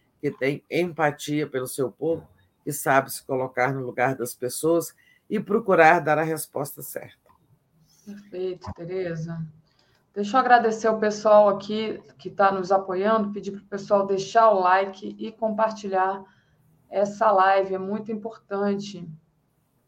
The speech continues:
Speaker 2: é, vocês deixarem o like, compartilharem a live pra gente
Speaker 1: Isso
Speaker 2: aumentar
Speaker 1: aí,
Speaker 2: o
Speaker 1: gente.
Speaker 2: alcance.
Speaker 1: Likes para nós.
Speaker 2: É. Ó, a Thelma Brandão, "A questão ainda não está fechada em relação ao nem,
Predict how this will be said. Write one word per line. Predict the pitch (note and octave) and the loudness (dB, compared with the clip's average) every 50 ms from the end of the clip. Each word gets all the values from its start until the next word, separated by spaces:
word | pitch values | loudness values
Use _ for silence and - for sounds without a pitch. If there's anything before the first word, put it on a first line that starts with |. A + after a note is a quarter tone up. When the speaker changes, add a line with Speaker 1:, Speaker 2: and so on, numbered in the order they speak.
| _ - - | _ -20 -12
Speaker 2:
é, | - G#3+ F#3 F#3 F#3 F#3 F#3 F3+ F3+ | -6 -4 -2 -2 0 0 -2 -2 -4
vocês | F3+ F3+ E3+ - G#3+ G3 G3 | -4 -6 -6 -4 -4 -4 -2
deixarem | G#3 G3+ G3 - G#3 F#3+ F#3+ F#3+ | -2 -2 -2 0 0 2 2 2
o | F#3 | 2
like, | F3+ F3 F3+ F3+ - | 2 2 2 0 -2
compartilharem | - G3+ G3 - G3 F#3+ - - G3 F3 F3+ F3+ F#3 | -8 -8 -6 -4 -6 -6 -6 -4 -2 -2 0 0 -2
a | F3+ F3+ | -4 -2
live | F3+ F3 F3 F#3 F#3+ G3 G3 | 0 0 0 0 -2 -4 -8
pra | G3 - G3 | -12 -10 -8
gente | F#3+ G3 G3 G3+ | -6 -6 -6 -4
Speaker 1:
Isso | - | -2
Speaker 2:
aumentar | G#3 G#3 G3+ G#3 G3 | 0 2 2 4 4
Speaker 1:
aí, | E3+ E3+ F3 | 6 6 6
Speaker 2:
o | E3+ E3+ D3+ | 6 4 2
Speaker 1:
gente. | C#3 D#3 C#3+ C3+ A#2 - - - - - - - - - - _ _ _ _ _ _ _ | 0 -2 -4 -4 -6 -8 -12 -16 -16 -14 -14 -14 -14 -16 -20 _ _ _ _ _ _ _
Speaker 2:
alcance. | - F3 F#3+ | -2 0 4
Speaker 1:
Likes | E3 E3 E3+ F3+ E3+ E3 D#3 D#3 D#3 | 6 6 6 4 4 0 -2 -6 0
para | D#3 E3+ F3 F3+ F3 | 2 2 4 4 2
nós. | E3+ D#3+ D#3+ D#3 D3+ C#3+ - - - - - - - - - - B2 A#2 - _ _ _ _ _ - | 0 0 2 2 2 2 0 -4 -10 -14 -14 -14 -14 -14 -16 -18 -20 -20 -20 _ _ _ _ _ -14
Speaker 2:
É. | E3+ E3+ D#3 D#3 D#3 - - - - - - - - - - _ _ _ _ | -10 -8 -6 -6 -6 -6 -10 -14 -20 -20 -20 -20 -20 -20 -20 _ _ _ _
Ó, | - - F#3+ | -2 0 4
a | G3 G3 G3 G3 | 4 4 4 4
Thelma | G3 A3+ A#3 A#3 A#3+ A#3 | 6 6 6 8 6 6
Brandão, | A#3 A#3 A3+ A3+ G#3+ G3+ G3+ G3 F#3+ | 6 4 2 2 2 4 4 4 4
"A | F#3+ F#3+ F#3+ | 2 0 0
questão | - A3+ G#3 G#3 - B3 B3 A#3+ | -2 -4 -4 -2 0 0 2 2
ainda | A#3 A3+ A3+ A3+ A3+ A#3 | 2 0 0 -2 -2 -2
não | A#3 A#3 A#3 | 0 0 -2
está | A3+ - - A#3 | 0 0 0 0
fechada | A3+ A#3 A3+ A3 - G#3+ G#3 G#3 A3 | 2 0 -2 -2 0 2 2 2 2
em | G#3 | 0
relação | G#3 G#3 G3+ G3 F#3+ - - A3 G#3+ G#3+ | 0 0 0 0 -2 -4 -4 -2 0 4
ao | G#3+ G#3+ A3+ A3+ G#3+ | 4 4 4 4 2
nem, | G#3 G3+ G3 F#3+ F3 E3+ D#3 D#3 | 0 0 0 0 -2 -4 -4 -6